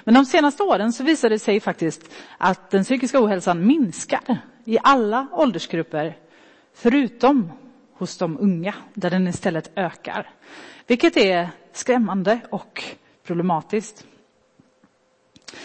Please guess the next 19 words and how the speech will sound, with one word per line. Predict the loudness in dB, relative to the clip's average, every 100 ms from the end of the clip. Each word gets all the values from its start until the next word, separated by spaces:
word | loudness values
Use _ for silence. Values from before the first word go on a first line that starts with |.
| -6 2
Men | 4
vad | 4 2
är | 2 4 4
då | 0 -2 -4 -6 -12 -18
psykisk | -6 -4 -4 -4 -10 -10 -14 -18 -8
ohälsa? | -6 -4 -8 -10 -10 -10 -12 -20 -20 -8 2
Jo, | 2 2
F-, | -4 2 4 4 0
Folkhälsomyndigheten, | 0 0 2 0 4 4 4 0 0 2 2 2
de | 0 0
skriver | 2 2 2
så | -4
här. | -2 -2 -2 -6 -20 _ -20 -20 -20 -20 -20
Psykisk | 0 4 4 4 2 2
ohälsa | 2 0 -2 -2 0
omfattar | 2 2 2 0 2 0
flera | 0 0 2 2 0 0
olika | -2 -2 -2 -4
tillstånd | -2 0 0 -2 -4 -4 -4